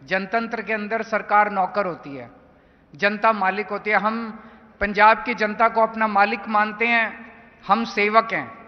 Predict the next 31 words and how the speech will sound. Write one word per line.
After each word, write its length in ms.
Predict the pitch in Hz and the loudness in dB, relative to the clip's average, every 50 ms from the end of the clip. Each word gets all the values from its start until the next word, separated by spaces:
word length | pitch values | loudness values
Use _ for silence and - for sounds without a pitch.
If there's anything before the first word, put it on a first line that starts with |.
| - - - _ _ - _ _ _ _ _ - | -20 -20 -20 _ _ -20 _ _ _ _ _ -12
जनता 400 | 139 - 202 202 208 208 240 233 | -4 -2 -2 -2 2 4 4 4
जनार्दन 600 | - 214 202 202 208 208 208 208 196 226 226 220 | 4 2 2 4 4 4 4 2 2 0 2 2
है, 100 | 220 214 | 2 0
जनता 320 | 208 208 202 202 - - - | 0 -2 -4 0 0 0 0
भगवान 480 | 170 175 175 160 180 190 202 208 208 | 0 -2 -4 0 2 4 4 4 4
है, 120 | 208 196 185 | 2 0 0
हम 220 | 180 190 202 196 | 0 -2 -2 -2
भगवान 420 | 175 190 170 170 180 185 190 190 | -2 -2 0 2 2 2 2 0
के 120 | 190 202 196 | -2 -4 -6
भक्त 380 | 160 - 170 165 170 - - | -2 -2 -2 -2 -2 -4 -10
हैं। 240 | 151 131 - - - - - - _ _ _ _ _ _ _ _ _ _ _ _ _ _ _ _ | -10 -10 -12 -14 -20 -20 -20 -20 _ _ _ _ _ _ _ _ _ _ _ _ _ _ _ _
तो 80 | - 202 | -6 -2
जैसे 280 | 196 226 233 196 254 240 | 0 0 2 2 0 0
भक्त 360 | 262 233 233 220 233 - 254 | 2 4 4 4 4 2 0
अपने 260 | 247 247 - 240 220 | -2 -2 -2 -4 -2
भगवान 420 | 196 202 196 190 202 208 226 233 | -2 -4 -2 0 2 2 2 2
के 120 | 226 247 247 | 0 -2 0
पास 240 | 208 240 233 240 214 | 2 4 2 2 2
जब 200 | 240 240 202 190 | -2 -4 -2 0
जाता 300 | 226 220 214 - 240 233 | 0 0 2 4 4 2
है 80 | 240 | 2
तो 140 | 233 - 247 | 2 0 -4
और 360 | 196 - 214 220 233 233 233 | -2 0 2 4 4 4 4
मांगता 440 | 226 220 220 214 220 220 - 220 220 | 2 0 0 -2 -2 -4 -2 0 2
है, 120 | 214 214 | 2 2
और 260 | 208 208 220 226 233 226 | 2 4 4 2 2 2
मांगता 420 | 220 220 214 214 214 - - 214 | 0 -2 -2 -2 -4 -4 -2 0
है, 80 | 208 202 | 0 2
और 220 | 202 208 208 208 | 2 2 0 0
मांगता 460 | 202 196 190 185 180 175 - 170 156 | 0 -2 -4 -4 -6 -8 -6 -6 -6
है, 180 | 143 139 - | -6 -8 -10